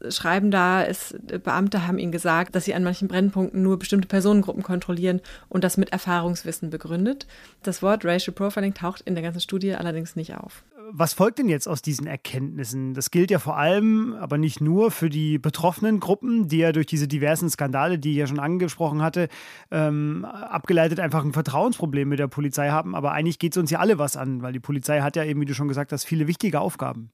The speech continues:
Speaker 1: Erstmal wird nicht viel passieren. Diese Studie läuft noch bis zum kommenden Jahr, dann gibt's einen Abschlussbericht. Aber auch die jetzige Bundesinnenministerin Nancy Faeser hat sich schon geäußert und hat gesagt, es gibt null Toleranz gegenüber Rechtsextremismus, Rassismus und anderen Formen von Menschenfeindlichkeit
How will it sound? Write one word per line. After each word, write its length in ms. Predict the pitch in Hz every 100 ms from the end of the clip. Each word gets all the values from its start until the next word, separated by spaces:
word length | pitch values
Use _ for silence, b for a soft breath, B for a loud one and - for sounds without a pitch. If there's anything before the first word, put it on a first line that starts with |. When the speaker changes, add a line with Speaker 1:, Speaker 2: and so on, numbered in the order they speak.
| -
Speaker 1:
Erstmal 360 | 202 220 208
wird 160 | 180 185
nicht 160 | 180
viel 160 | - 160
passieren. 420 | 170 156 160 151
Diese 160 | 160 180
Studie 280 | - 220 208
läuft 260 | 185 196
noch 140 | 202 -
bis 340 | 180 - - -
zum 160 | 185
kommenden 340 | 180 185 175 165
Jahr, 380 | 160 160 247 220
dann 140 | 185
gibt's 200 | 180 -
einen 80 | -
Abschlussbericht. 680 | 196 - - 233 254 - - B B B
Aber 440 | - 202 220 214 -
auch 100 | 196
die 120 | 185
jetzige 420 | 190 226 214 208
Bundesinnenministerin 880 | 208 208 208 208 208 208 208 214 202
Nancy 300 | 190 185 196
Faeser 320 | 196 180 196
hat 160 | 180 180
sich 120 | 196
schon 160 | - 185
geäußert 560 | 175 165 247 302 277
und 80 | 196
hat 120 | 185
gesagt, 240 | 185 190 190
es 80 | -
gibt 120 | 190
null 180 | 208 277
Toleranz 580 | 240 208 175 202 220
gegenüber 320 | - 190 185 170
Rechtsextremismus, 880 | 196 - 190 - 196 190 190 185 160
Rassismus 480 | 160 208 202 196
und 100 | 202
anderen 260 | - 185 190
Formen 260 | 196 180 180
von 100 | 156
Menschenfeindlichkeit 840 | 196 - 226 208 226 - 214 233